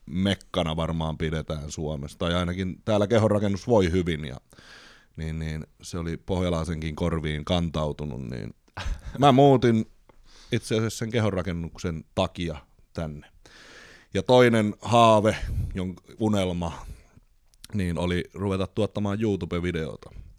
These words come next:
siitä mun matkasta sinne ensimmäisiin kehonrakennuskisoihin. Ja niin, niin. Täällä silloinen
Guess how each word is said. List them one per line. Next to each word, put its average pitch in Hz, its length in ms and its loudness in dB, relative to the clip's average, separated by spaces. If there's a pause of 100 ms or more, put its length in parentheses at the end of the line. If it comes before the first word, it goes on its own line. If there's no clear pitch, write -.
(400)
siitä 107 340 2
mun 95 220 0
matkasta 95 680 -2 (220)
sinne 82 380 -10 (460)
ensimmäisiin 85 640 -2
kehonrakennuskisoihin. 80 1400 -2
Ja 53 100 -14 (1160)
niin, 82 280 -2
niin. 85 260 -2 (800)
Täällä 113 360 8
silloinen 101 540 2